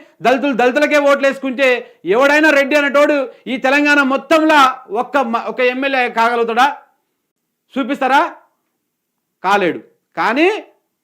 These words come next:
మనకు బీసీ వర్గాల్లో ఐక్యత లేకపోవడం, దళిత వర్గాల్లో ఐక్యత లేకపోవడం,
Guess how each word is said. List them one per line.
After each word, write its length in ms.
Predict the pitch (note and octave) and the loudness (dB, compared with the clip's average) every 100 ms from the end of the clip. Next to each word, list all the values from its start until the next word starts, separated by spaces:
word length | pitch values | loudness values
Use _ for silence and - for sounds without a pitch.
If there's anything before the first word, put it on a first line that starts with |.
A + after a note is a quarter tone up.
| _ _ _ _ _ G3 | _ _ _ _ _ -2
మనకు 540 | C#4 D#4 D4+ C4+ B3+ - | 0 2 2 0 -4 -12
బీసీ 360 | D3 E3+ D4+ D#4 | -4 2 2 2
వర్గాల్లో 480 | C#4+ C#4 C#4+ C#4 C#4 | 2 2 2 2 2
ఐక్యత 340 | B3+ B3+ C4 | 0 0 -2
లేకపోవడం, 580 | C4+ C4+ C4+ C4 C4+ D4+ D#4 - _ _ _ _ _ _ _ _ _ _ | -2 -2 -2 0 0 0 -4 -14 _ _ _ _ _ _ _ _ _ _
దళిత 260 | C#3+ C4+ D#4 | 0 2 4
వర్గాల్లో 500 | C#4 C#4 C4+ C#4+ C#4 | 2 2 2 2 2
ఐక్యత 300 | B3+ B3+ C4+ | 2 0 0
లేకపోవడం, 720 | C#4 C4+ C4+ C4+ C4+ D#4+ | 0 -2 0 0 2 0